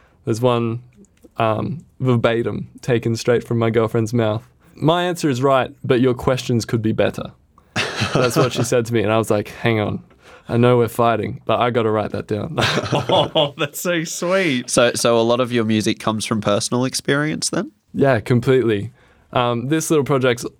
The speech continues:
Speaker 1: all about just connecting with people and being real, really real.
Speaker 2: Your album. So apart from picking up, of course, a physical copy, is there anywhere online that, um, listeners will be able to listen to or purchase this online?
Speaker 1: Yes, indeed.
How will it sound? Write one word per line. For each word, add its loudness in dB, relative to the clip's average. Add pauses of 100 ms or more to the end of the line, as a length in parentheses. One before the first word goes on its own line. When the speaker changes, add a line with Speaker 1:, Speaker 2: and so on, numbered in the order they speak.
Speaker 1:
all 4
about 0 (240)
just -4
connecting 2
with 0
people 0
and -6 (640)
being 4
real, 2 (640)
really -2
real. -4 (380)
Speaker 2:
Your 2
album. -2
So -2
apart 0
from -2
picking -2
up, -2
of -8
course, 0
a -8
physical -4
copy, -4
is -6
there -2
anywhere -2
online -4
that, -10
um, -8
listeners -4
will -8
be -6
able -6
to -8 (380)
listen -2
to -2
or -4 (340)
purchase -2
this -4
online? -4 (280)
Speaker 1:
Yes, 0
indeed. 0